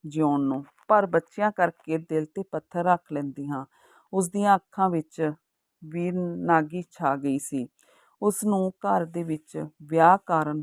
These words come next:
ਜੁੜੇ ਰਿਸ਼ਤੇ ਚੈਨ ਹੀ ਨਹੀਂ ਲੈਣ ਦੇ ਰਹੇ ਸਨ। ਉਸ ਦਾ ਦਿਲ ਕਰਦਾ ਸੀ ਕਿ ਉਹ ਉੱਚੀ ਉੱਚੀ ਰੋਵੇ, ਪਰ ਉਸ ਦਾ ਇਹ ਰੋਣਾ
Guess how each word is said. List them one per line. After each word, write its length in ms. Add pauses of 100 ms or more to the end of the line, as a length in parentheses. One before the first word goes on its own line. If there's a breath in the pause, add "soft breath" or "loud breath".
ਜੁੜੇ 320
ਰਿਸ਼ਤੇ 480 (260)
ਚੈਨ 400
ਹੀ 240
ਨਹੀਂ 420
ਲੈਣ 380
ਦੇ 200
ਰਹੇ 160
ਸਨ। 360 (420 soft breath)
ਉਸ 180
ਦਾ 180
ਦਿਲ 220
ਕਰਦਾ 440
ਸੀ 260 (340)
ਕਿ 80
ਉਹ 280
ਉੱਚੀ 320
ਉੱਚੀ 360
ਰੋਵੇ, 360 (280)
ਪਰ 160
ਉਸ 380
ਦਾ 120 (220)
ਇਹ 280
ਰੋਣਾ 340